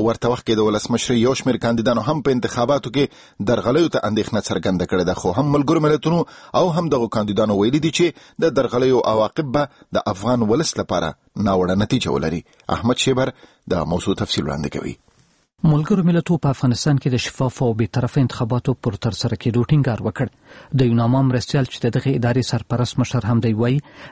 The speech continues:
Speaker 2: د اپریل د پنځمې نېټې انتخابات د افغانستان د بریالي راتلونکي لپاره ډېر مهم دي. نیکولاس هایس هم زیاته کړه چې د هرې هغې هڅې مخه باید ونیول شي چې پر انتخاباتو اعتماد کمزوری کوي. نوموړي زیاته کړه چې د افغانستان د راتلونکي ثبات لپاره هم دا انتخابات مهم دي.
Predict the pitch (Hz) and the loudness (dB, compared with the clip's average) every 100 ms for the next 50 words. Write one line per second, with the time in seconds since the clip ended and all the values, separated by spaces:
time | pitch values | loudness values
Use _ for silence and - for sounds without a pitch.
0 | - 127 123 - 185 165 - 127 147 185 | -2 -2 -2 0 2 2 0 0 4 4
1 | 131 113 131 110 - 113 117 135 151 - | 2 0 0 -2 -2 -2 -2 0 -2 0
2 | 127 - 147 147 131 117 113 117 180 139 | 0 0 0 0 0 0 0 2 2 0
3 | - 117 - 113 - 117 113 120 131 127 | 0 -2 0 -2 0 -2 2 2 4 4
4 | 127 107 110 - _ - - 131 127 - | 2 0 -4 -8 _ -20 -4 0 0 2
5 | 127 113 135 131 135 120 139 131 135 139 | 0 0 -2 0 0 2 0 0 -2 -2
6 | 127 - - - 127 113 110 190 160 135 | -4 -8 -20 -4 -2 0 2 2 2 2
7 | - 120 123 - 113 - 110 110 101 135 | 0 0 0 2 0 0 0 0 2 4
8 | 147 147 - 151 - - - - 120 123 | 4 2 -2 -4 -8 -16 -8 -2 2 2
9 | - - 110 127 - 139 123 156 147 - | 0 -2 0 0 0 0 0 2 0 0
10 | - 104 - 110 107 127 107 - _ - | -2 0 0 0 0 0 -2 -6 _ -20
11 | - 139 127 120 131 123 143 135 143 - | -2 2 4 2 2 0 0 -2 -2 -4
12 | - 123 117 123 117 - 131 127 120 - | -2 -2 0 0 0 2 0 2 0 0
13 | 190 - - 117 117 - 117 117 110 117 | 0 0 -2 -2 -2 -2 -2 0 0 0
14 | 110 110 117 - 120 113 - 143 123 110 | 2 0 0 -2 -2 -2 0 2 2 2
15 | 113 | -2